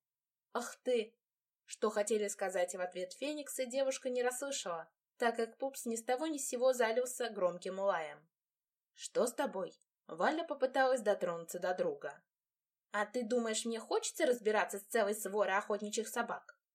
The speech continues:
Пытаюсь договориться издалека. Возвращаются охотники и без добычи. Упустили лося".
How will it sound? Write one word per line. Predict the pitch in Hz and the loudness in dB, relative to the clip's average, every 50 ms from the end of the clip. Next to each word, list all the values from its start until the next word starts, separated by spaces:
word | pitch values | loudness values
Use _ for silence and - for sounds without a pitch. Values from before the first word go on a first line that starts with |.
| _ _ _ | _ _ _
Пытаюсь | - 190 190 - - 190 185 185 190 - | -4 -4 0 2 4 4 6 4 2 2
договориться | - 185 190 190 202 202 220 220 - 233 | -2 0 6 6 6 6 6 4 2 -2
издалека. | 226 214 233 240 269 294 - - 202 - - - _ _ _ _ _ _ - | 2 6 6 6 6 4 0 -4 -6 -6 -6 -14 _ _ _ _ _ _ -10
Возвращаются | 180 170 175 180 185 185 185 - 208 202 202 - 214 202 | -8 0 2 4 4 4 4 4 4 4 4 4 2 2
охотники | 202 - 277 269 233 214 202 - 214 | 4 6 4 4 4 0 -4 -4 -6
и | 208 | -4
без | 190 208 196 | -4 -4 2
добычи. | 214 214 220 214 262 254 240 - - 170 - - _ _ _ _ | 4 4 4 4 2 0 0 -4 -6 -6 -10 -12 _ _ _ _
Упустили | 196 196 - 170 - - - - 240 214 170 | -8 -6 -4 -6 -6 -6 -4 -6 -4 -2 -2
лося". | 147 139 151 - - - 160 151 | -4 -4 -4 -6 -6 -6 -6 -8